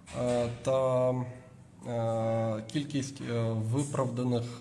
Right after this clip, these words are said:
рішень. Тобто наразі, е, маємо таку табличку, зараз покажу. Вона доступна, я її публікував. Така табличка, я робив, е, Excel, е, з,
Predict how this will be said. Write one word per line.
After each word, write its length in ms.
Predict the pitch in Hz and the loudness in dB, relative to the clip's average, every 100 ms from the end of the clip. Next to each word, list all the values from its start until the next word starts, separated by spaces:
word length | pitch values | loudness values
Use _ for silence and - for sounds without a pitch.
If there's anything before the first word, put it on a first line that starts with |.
| 110 | -6
рішень. 400 | 117 135 - 110 107 - - | -2 0 0 -4 -8 -14 -14
Тобто 360 | 123 110 117 113 | -10 -6 -2 2
наразі, 360 | 113 151 143 127 | 4 2 2 -2
е, 120 | 120 120 - - - - 117 113 110 110 104 | -4 -8 -16 -18 -12 -4 0 2 2 0 0
маємо 300 | 123 123 117 | 4 4 4
таку 240 | 117 117 117 | 0 -4 -4
табличку, 640 | 139 156 190 - 185 175 - - - - - - | -4 -4 -6 -6 -6 -6 -8 -16 -20 -20 -20 -10
зараз 500 | 120 120 117 117 - - - - - - - - - - - - - - - - - - - - - - | 0 2 2 0 -8 -14 -18 -20 -18 -18 -18 -16 -14 -14 -16 -18 -18 -20 -18 -8 -6 -6 -8 -20 -16 -12
покажу. 480 | 113 123 117 120 117 - - - - - - - - - - 135 | -8 -4 -2 -2 -4 -10 -16 -18 -20 -20 -20 -20 -20 -20 -10 0
Вона 260 | 131 135 123 117 117 113 | 4 6 6 6 4 2
доступна, 500 | 117 - 220 - 135 | -2 0 0 4 6
я 160 | 123 | 6
її 200 | 117 117 | 6 2
публікував. 720 | 110 123 120 123 139 175 185 | -2 -2 -2 0 2 4 2
Така 220 | - 143 135 | 0 0 0
табличка, 480 | 127 139 139 - | 2 2 2 0
я 220 | 120 123 123 | 0 2 2
робив, 420 | 113 120 120 - - - - - - - | 2 0 -2 -4 -12 -16 -16 -16 -18 -6
е, 20 | 117 113 113 113 113 110 110 107 - | 0 2 2 2 2 2 0 -2 -8
Excel, 420 | 113 - 120 113 | -8 -2 2 2
е, 920 | 110 - - - 123 113 110 107 107 | -2 -10 -14 -10 -4 -2 0 0 0
з, 240 | 107 107 | -2 -2